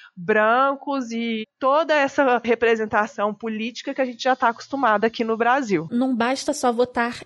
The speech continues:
Speaker 2: em mulher, né? Não adianta você votar numa mulher e ela ser, tipo, só um instrumento do patriarcado lá de opressão nosso, que é o que a gente tá vendo agora.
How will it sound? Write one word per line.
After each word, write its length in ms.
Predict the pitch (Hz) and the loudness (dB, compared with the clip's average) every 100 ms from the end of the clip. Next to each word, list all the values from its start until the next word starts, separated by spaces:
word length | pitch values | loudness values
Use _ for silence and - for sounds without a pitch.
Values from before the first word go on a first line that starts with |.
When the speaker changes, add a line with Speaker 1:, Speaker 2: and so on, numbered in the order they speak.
| - | -4
Speaker 2:
em 140 | 262 | -2
mulher, 560 | 349 370 226 196 190 185 | 0 -2 0 0 -2 -2
né? 320 | 196 196 202 | -2 -2 -6
Não 120 | 247 214 | -6 -6
adianta 300 | 196 269 294 | -2 -4 -4
você 200 | 269 240 | -6 -4
votar 240 | 240 226 | -2 -2
numa 160 | 220 220 | -2 -2
mulher 560 | 220 214 214 208 233 | 0 2 2 2 2
e 60 | 254 | 2
ela 240 | 233 233 | 2 2
ser, 580 | 233 - 226 214 220 233 | -2 -2 2 4 2 0
tipo, 360 | - 254 - 220 | -4 -8 -6 -6
só 220 | - 214 | -2 -2
um 160 | 226 | 0
instrumento 800 | 240 - - 254 226 214 220 - | -2 -4 -2 0 2 0 -2 -2
do 80 | 240 | -4
patriarcado 1040 | 202 214 226 208 202 - 208 185 190 196 202 | -2 -2 0 0 -2 -2 0 2 0 -2 -2
lá 220 | 185 185 | 0 -2
de 160 | 185 | -2
opressão 580 | 214 208 214 - 202 190 | -2 -2 -4 -2 -2 0
nosso, 400 | 202 180 175 - | 0 0 -2 -4
que 60 | 208 | -4
é 40 | |
o 40 | 180 | -2
que 100 | 202 | 0
a 40 | |
gente 200 | 185 185 | -2 -2
tá 140 | 196 | -2
vendo 280 | 190 196 190 | 0 0 2
agora. 520 | 214 208 180 180 196 | 2 2 2 2 0